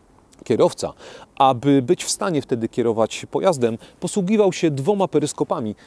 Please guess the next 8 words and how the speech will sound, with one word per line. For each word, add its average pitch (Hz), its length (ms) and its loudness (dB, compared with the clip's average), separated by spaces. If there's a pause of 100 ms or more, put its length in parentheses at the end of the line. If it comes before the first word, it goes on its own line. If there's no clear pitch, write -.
które 170 220 -2
widać 147 240 -2
pod - 260 -2
jarzmem 107 480 -2
armaty. 92 360 -10 (880)
Z - 120 -12
prawej 202 360 2
strony, 110 480 -2